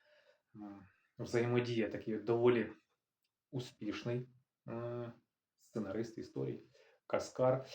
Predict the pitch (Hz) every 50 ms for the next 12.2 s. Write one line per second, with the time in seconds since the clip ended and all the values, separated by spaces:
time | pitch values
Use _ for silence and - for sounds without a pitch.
0 | - - - - - - _ _ _ - 151 165 170 175 175 180 180 175 180 175
1 | 147 127 123 120 123 131 131 135 131 - 131 127 131 - - - 110 107 110 117
2 | 123 123 123 - - 107 101 110 117 123 123 - - - - _ _ _ _ _
3 | _ _ _ _ _ - - - - - - 139 120 - - - - - 139 139
4 | 143 170 175 170 160 156 151 156 - 139 135 135 147 139 - - - 131 127 123
5 | 123 123 120 - - - - - - - - - - - 117 - 127 120 120 120
6 | 117 113 - - - - _ _ _ - - - - - 127 117 107 107 107 104
7 | 110 120 123 120 117 - 107 117 131 151 147 131 131 127 123 120 - - - 120
8 | 117 - - - - - - - - _ - 135 143 143 131 - - - - -
9 | 113 117 117 120 123 123 120 - 104 - - 110 107 120 123 143 - - - -
10 | 107 98 98 101 - - - 156 175 180 165 143 127 123 123 - - 131 131 135
11 | - - - 113 120 120 120 117 - - 110 110 - - 180 208 - - - -
12 | - 104 - -